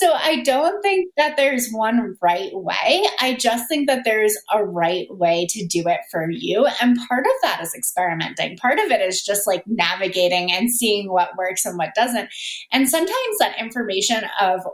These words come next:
what isn't working or what you don't like doing is just as valuable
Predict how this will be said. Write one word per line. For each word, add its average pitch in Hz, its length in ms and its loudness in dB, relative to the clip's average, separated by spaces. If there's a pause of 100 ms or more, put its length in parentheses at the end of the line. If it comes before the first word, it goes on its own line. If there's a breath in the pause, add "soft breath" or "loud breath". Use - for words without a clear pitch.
what 190 380 -2
isn't 202 360 -4
working 190 360 0
or 180 120 -4
what 180 200 2
you 202 160 -6
don't 170 320 0
like 233 240 0
doing 294 380 0 (100)
is 240 320 2
just - 480 -2
as 214 260 0
valuable 175 640 2